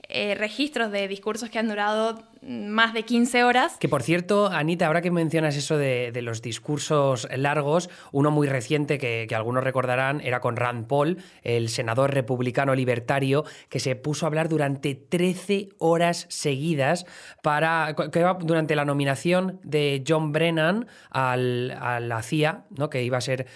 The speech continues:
Speaker 2: el nuevo director de la cia, y el tío, pues, habló durante tanto tiempo porque quería tri-, criticar los ataques con drones que, que se produjeron, pues, en números escandalosos durante la administración de Obama, y él decía que podía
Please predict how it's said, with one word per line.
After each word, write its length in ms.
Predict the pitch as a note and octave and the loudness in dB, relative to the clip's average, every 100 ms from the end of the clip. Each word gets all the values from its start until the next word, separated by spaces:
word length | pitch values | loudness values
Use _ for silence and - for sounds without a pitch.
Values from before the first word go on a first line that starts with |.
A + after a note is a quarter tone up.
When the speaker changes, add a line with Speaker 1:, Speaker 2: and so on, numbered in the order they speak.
| - | -12
Speaker 2:
el 200 | B2+ B2+ | -8 -4
nuevo 200 | C3+ C3+ | 0 2
director 680 | C#3 C3 A#2 C3+ C3 C3 C#3+ | 4 0 0 2 2 2 -2
de 120 | C#3 | -2
la 100 | C3 | 0
cia, 340 | B2 E3 E3+ G#3 - - - | 0 2 2 0 -10 -20 -8
y 180 | C3 B2+ | -4 -2
el 120 | A2+ | -2
tío, 160 | B2+ C3+ | -2 0
pues, 260 | C#3 - - | -2 -6 -12
habló 180 | A2 A2+ | -8 -4
durante 320 | B2 C#3 C3+ | 0 0 0
tanto 240 | C#3 C3+ C#3 | -2 -2 -2
tiempo 300 | C#3 C#3 D3 | -2 -2 -2
porque 240 | C#3 B2+ | -4 -4
quería 260 | A#2 A#2+ C3 | -4 -2 -2
tri-, 220 | C#3 C#3 - | -4 -8 -14
criticar 560 | - C#3 C3+ C3+ D3 D#3+ - - | -10 -6 -6 -2 -2 -2 -6 -8
los 200 | C#3 B2+ | -2 -2
ataques 340 | C3+ C#3 E3+ - | -2 -2 -2 -2
con 240 | D3+ C3 | -2 -2
drones 480 | B2+ E3+ F3 A2+ - - - | 0 0 0 -2 -8 -18 -8
que, 400 | C3 B2+ B2 B2 | -2 0 0 -4
que 100 | - | -4
se 100 | C3+ | -4
produjeron, 680 | C3 B2 A2 B2+ C#3 C#3 A#2+ A#2 | -2 -2 -2 0 2 0 -2 -8
pues, 300 | B2 G2+ - - | -6 -4 -4 -4
en 220 | C3 B2+ | -4 -2
números 600 | B2 B2+ C3+ C3+ B2+ A#2+ - - _ | -2 0 2 2 0 -4 -14 -20 _
escandalosos 640 | C3+ B2+ B2 A#2+ C3+ C#3+ A#2+ | -4 -2 -2 0 0 0 0
durante 320 | C3 B2 B2 | 0 0 0
la 60 | A#2+ | -2
administración 520 | B2 A#2 A2+ A2+ B2 | -2 -4 -4 -4 0
de 80 | C3 | 2
Obama, 300 | C3 D#3 F3+ - - | 4 2 -2 -10 -6
y 60 | A#2+ | -2
él 80 | B2 | -2
decía 340 | A#2+ A#2+ B2 | -2 0 -2
que 260 | A#2+ B2+ - | -2 -8 -12
podía 520 | B2+ B2 A#2 B2 B2 | -4 -2 0 0 0